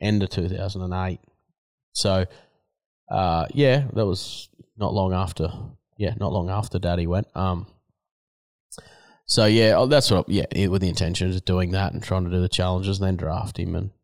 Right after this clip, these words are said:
and, um, so, yeah, that was,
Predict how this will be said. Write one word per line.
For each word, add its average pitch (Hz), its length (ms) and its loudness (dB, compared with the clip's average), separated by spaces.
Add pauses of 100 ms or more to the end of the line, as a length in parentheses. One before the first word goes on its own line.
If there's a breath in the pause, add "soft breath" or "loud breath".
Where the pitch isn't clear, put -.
(200)
and, - 200 -8
um, 82 340 -6 (1000)
so, - 180 -2
yeah, 87 220 2
that 95 140 0
was, - 400 -2